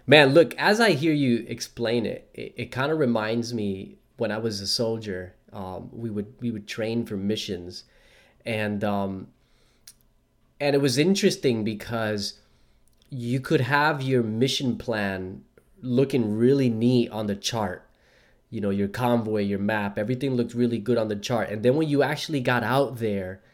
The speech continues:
and you did it, stuff just went haywire, and, and you had to think on your feet, you know, like, crazy things. Like, I'll, you know, there was one particular mission in Iraq. Um, it was a very uneventful mission. It was boring mission, but there,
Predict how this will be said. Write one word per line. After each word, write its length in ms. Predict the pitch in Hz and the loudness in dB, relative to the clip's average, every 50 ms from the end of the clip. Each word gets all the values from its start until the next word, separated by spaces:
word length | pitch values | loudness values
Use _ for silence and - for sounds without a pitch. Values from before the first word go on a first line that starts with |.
| _ _ - | _ _ -6
and 140 | 120 123 117 | -2 -2 0
you 140 | 110 113 110 | 0 -2 -4
did 340 | 101 101 101 139 135 160 156 | -4 -4 2 6 6 8 8
it, 340 | 135 110 98 95 - - - _ _ _ _ _ _ _ _ _ _ _ _ _ | 8 8 6 4 0 -8 -18 _ _ _ _ _ _ _ _ _ _ _ _ _
stuff 500 | - - - - - 160 160 160 - - | -12 -12 -10 2 4 4 4 4 2 0
just 200 | - 143 120 113 | -2 -2 -2 0
went 180 | 120 113 101 101 | 0 -2 -2 -2
haywire, 920 | 95 110 123 131 139 135 127 123 113 104 101 95 92 92 - - - - - | 0 2 4 4 4 4 4 4 4 2 0 0 -2 -4 -6 -8 -12 -14 -14
and, 240 | - - 117 117 117 | -8 -6 -6 -6 -4
and 220 | - 127 123 120 120 | -2 -2 0 2 2
you 120 | 135 127 | 2 2
had 260 | 117 131 147 156 147 | 4 4 2 2 4
to 80 | - 170 | 4 2
think 320 | - - 160 151 143 131 | 2 4 2 0 0 2
on 160 | 139 131 123 117 | 0 0 2 2
your 140 | 107 101 | 0 -2
feet, 480 | 98 - - - 143 143 135 123 120 - - - - - - | -4 -4 -4 0 2 2 2 2 0 -6 -14 -20 -16 -4 4
you 80 | 185 | 8
know, 80 | 196 190 | 8 10
like, 260 | 175 170 156 135 123 | 10 8 6 4 0
crazy 640 | - - - - 180 185 208 240 247 226 180 180 151 | -8 -14 -8 -2 0 2 4 6 6 4 4 2 2
things. 340 | - 196 196 165 135 120 | 4 4 4 6 4 4
Like, 180 | 135 151 139 - | 2 0 0 0
I'll, 280 | 170 165 170 - - - - 143 | -2 -2 -2 -4 -6 -10 -12 -10
you 140 | 160 180 190 | -4 -2 2
know, 140 | 180 180 170 | 2 2 4
there 140 | 175 208 | 4 4
was 140 | 208 220 202 | 4 4 0
one 280 | 170 165 175 190 208 202 | 0 2 2 2 2 2
particular 500 | 196 160 - - 185 180 196 165 156 135 | -2 -6 -4 -4 -4 -2 0 0 0 2
mission 320 | 127 139 151 151 - 151 | 2 2 0 0 0 -2
in 80 | 139 127 | 0 2
Iraq. 460 | 113 110 110 123 127 127 117 120 - - | 2 2 2 2 2 0 0 -2 -4 -8
Um, 380 | 123 123 110 107 104 107 120 - - | -6 -4 -2 -2 -4 -4 -6 -6 -4
it 100 | 147 151 | -2 0
was 160 | 185 208 196 | 0 0 0
a 60 | 180 | 2
very 340 | 160 190 214 226 214 180 - | 4 4 4 4 4 2 2
uneventful 640 | 139 156 156 143 117 104 123 127 120 120 - 120 | 0 2 2 2 4 4 2 0 0 -2 -4 -4
mission. 340 | 113 110 113 107 - 123 117 | -2 0 -2 -2 -2 -2 -2
It 60 | 107 | -2
was 140 | 104 104 101 | -2 -4 -6
boring 420 | 101 110 151 185 214 202 156 123 113 | -2 0 2 4 6 6 6 4 2
mission, 300 | 107 101 98 - 113 101 | 0 -2 -4 -4 -8 -6
but 180 | 117 107 - | -6 -6 -2
there, 140 | - 151 131 | -2 -4 -4